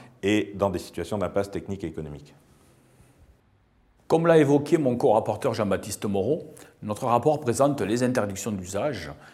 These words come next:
Speaker 2: qui ont été faites donc pour deux mille vingt et un sur la base des travaux scientifiques de l'irae et de l'anses,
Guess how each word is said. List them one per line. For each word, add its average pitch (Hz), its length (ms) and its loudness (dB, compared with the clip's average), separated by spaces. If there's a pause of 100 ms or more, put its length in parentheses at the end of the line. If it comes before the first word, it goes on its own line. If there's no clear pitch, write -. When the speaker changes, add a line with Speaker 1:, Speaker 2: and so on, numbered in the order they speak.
(160)
Speaker 2:
qui - 120 -8
ont 104 120 -2
été 101 560 0
faites 139 320 -4
donc 101 340 -6
pour 110 160 -2
deux 104 80 -4
mille 98 180 -4
vingt 95 240 -6
et 98 40 -4
un 123 100 -4
sur 110 140 -8
la 90 100 -2
base 110 180 -2
des 95 120 -6
travaux 101 400 -4
scientifiques 107 560 -6
de 92 100 -4
l'irae 95 380 -4
et 117 80 -2
de 117 100 -6
l'anses, - 580 -8